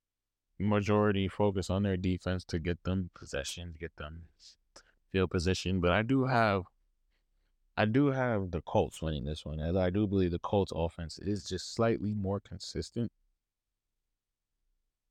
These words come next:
these past couple weeks than the Bucs. Past, like, month or so,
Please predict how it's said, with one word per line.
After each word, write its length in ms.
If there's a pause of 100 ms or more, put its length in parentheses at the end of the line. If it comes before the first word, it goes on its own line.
(1400)
these 160
past 260
couple 240
weeks 420
than 300
the 320
Bucs. 540 (2250)
Past, 260
like, 160 (180)
month 300
or 80
so, 240